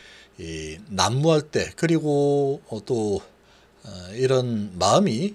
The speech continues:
이, 막 들 때죠. 어, 그런 마음이 들고, 어, 그리고 뭐 게시판이나 이런 데 보면은 아주 그냥 뭐 최고조에 이를 겁니다. 아마 최고조에 이르게,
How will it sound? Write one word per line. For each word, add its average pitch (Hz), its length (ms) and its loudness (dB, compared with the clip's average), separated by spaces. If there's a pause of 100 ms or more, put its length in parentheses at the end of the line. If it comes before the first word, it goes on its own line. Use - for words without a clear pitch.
이, 92 140 -10
막 85 200 -10
들 185 200 2
때죠. 101 340 0 (140)
어, 98 160 -12
그런 135 200 -4
마음이 107 260 -4
들고, 104 380 -6 (580)
어, 98 180 -10
그리고 135 460 2
뭐 110 100 -4
게시판이나 131 560 -2
이런 123 180 -4
데 117 80 -2
보면은 107 420 -6 (680)
아주 175 280 0
그냥 147 260 -4
뭐 85 200 -6 (760)
최고조에 170 1080 4
이를 113 260 -2
겁니다. 165 340 -8
아마 78 200 -12 (100)
최고조에 156 800 2
이르게, 117 520 -2